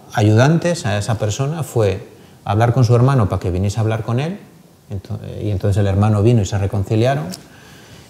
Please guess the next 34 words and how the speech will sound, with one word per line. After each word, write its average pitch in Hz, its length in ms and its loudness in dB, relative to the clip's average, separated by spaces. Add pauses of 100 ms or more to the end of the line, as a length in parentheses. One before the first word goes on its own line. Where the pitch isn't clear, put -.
Y 117 180 4
hablamos 117 380 6
con 131 100 4
un 127 100 4
sobrino 127 420 4
que 101 80 0
se - 100 -2
había 101 120 4
hecho 107 180 0
cargo 117 240 2
de 113 80 4
las 113 140 2
vacas 131 380 0
y 120 80 2
venía 110 320 2
todas 117 220 2
las 110 140 -4
tardes 120 280 -2
a 120 60 -4
contarle 110 460 -2
cómo 107 160 0
estaban 95 280 -6
las 90 120 -6
vacas, 113 320 -2
las 95 100 -6
que - 80 -8
habían 101 240 0
parido, 127 380 2
las 107 120 -4
que 95 640 -2
estaban 101 340 -4
así 131 360 0
o 110 80 -2
asao. 127 420 -4